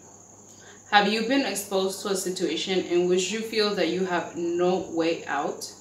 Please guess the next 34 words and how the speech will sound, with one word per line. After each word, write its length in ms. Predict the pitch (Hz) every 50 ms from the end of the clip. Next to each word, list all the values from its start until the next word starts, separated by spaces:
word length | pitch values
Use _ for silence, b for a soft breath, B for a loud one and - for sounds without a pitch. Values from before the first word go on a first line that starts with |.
| - - - - B B B B B
Seeing 320 | - - - 233 226 240 262
a 160 | 262 269 262
shark 380 | - - 247 208 196 190 185
in 80 | 214 214
the 120 | 202 185
ocean 520 | - 190 196 214 214 - 240 240 240 240 240
signifies 800 | - - 220 208 214 220 214 208 - 226 214 208 202 - -
your 180 | 196 196 180 185 - -
peace 440 | - 208 208 208 202 196 - -
being 440 | - - 202 175 180 180 175 180 165
broken. 460 | 160 165 160 160 160 151 107 - 90 - - - - - - - - - B B B B B B B B 190
The 140 | 208 202
things 360 | 190 208 214 220 233 247 240 233
that 280 | 277 254 - 185 180
once 480 | 170 180 180 180 190 - - - - -
used 300 | 202 190 196 196 190 -
to 100 | 196 190
make 240 | 180 170 165 - - - - - -
you 260 | 196 185 180 170 165
happy 540 | 170 - 160 151 - - 180 254 330 320 - - - - - - B B B B B B B - - - -
are 160 | 196 196 196
not 260 | 196 190 185 180 175
there 180 | - 180 160 -
anymore. 460 | - 170 175 170 156 156 151 - - - - - - - - - - B B B B B B
You 100 | 202 208
need 140 | 214 220 202
to 120 | 277 277
look 380 | 254 226 202 190 190 185 - -
into 640 | 190 196 190 - 208 190 185 185 180 - - - -
what 320 | - 180 180 190 185 180 180
situations 880 | - 208 190 - - 185 170 165 160 160 185 180 175 180 180 180 -
are 240 | - - 175 170 165
making 420 | 170 170 175 170 165 - 170 165 165
you 340 | 165 170 170 175 170 170